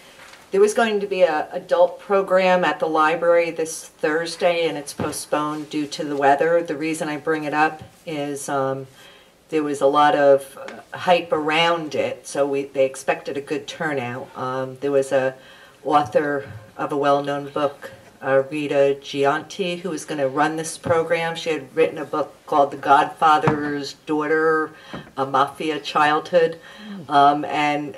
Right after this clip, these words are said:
but there was a, they expected a good turnout 'cause there was a feature article on this, of the story in the Star Ledger.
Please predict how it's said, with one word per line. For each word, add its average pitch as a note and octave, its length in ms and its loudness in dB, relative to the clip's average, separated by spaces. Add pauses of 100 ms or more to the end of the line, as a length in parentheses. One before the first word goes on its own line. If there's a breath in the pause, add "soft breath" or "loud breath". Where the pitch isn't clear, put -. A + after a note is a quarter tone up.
but D#3 220 0
there D#3+ 100 0
was D3+ 200 -2
a, D#3 180 0
they D#3+ 120 2
expected F3 420 -2
a D#3 40 -2
good D#3+ 200 -2
turnout D3+ 340 0
'cause - 140 -12
there D3+ 80 -2
was C#3+ 100 -4
a C#3 80 -4
feature F3+ 320 0
article D#3+ 360 4
on D#3 120 4
this, C#3+ 260 -10 (320)
of D#3 280 -4
the - 40 -20
story D3+ 540 -2
in C#3+ 80 -6
the C#3 60 -6
Star C#3 320 4
Ledger. D#3+ 720 2